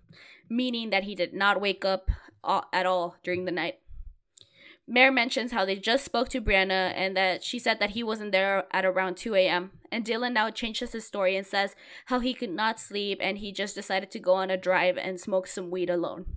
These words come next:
Mare confesses to Dylan that they know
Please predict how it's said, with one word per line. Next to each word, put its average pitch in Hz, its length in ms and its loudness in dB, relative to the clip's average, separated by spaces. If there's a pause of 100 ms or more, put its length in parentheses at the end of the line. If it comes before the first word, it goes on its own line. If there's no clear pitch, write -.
(760)
Mare 247 260 4
confesses 226 680 0
to 214 260 -4 (400)
Dylan 254 360 6
that 214 180 2
they 202 100 2
know 202 560 2